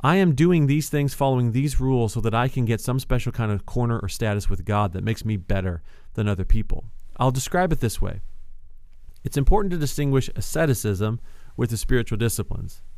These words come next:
Spiritual discipline looks like this. In our family, we pray before meals.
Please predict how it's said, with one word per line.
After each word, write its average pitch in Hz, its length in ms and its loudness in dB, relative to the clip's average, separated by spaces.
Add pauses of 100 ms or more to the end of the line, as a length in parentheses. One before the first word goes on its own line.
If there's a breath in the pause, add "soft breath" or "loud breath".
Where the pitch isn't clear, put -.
Spiritual 240 360 4
discipline 135 440 2
looks 117 180 0
like 127 160 -2
this. 123 380 -2 (440 soft breath)
In 107 120 0
our 117 220 4
family, 123 420 4
we 123 120 2
pray 143 240 4
before 98 320 -2
meals. 85 440 -6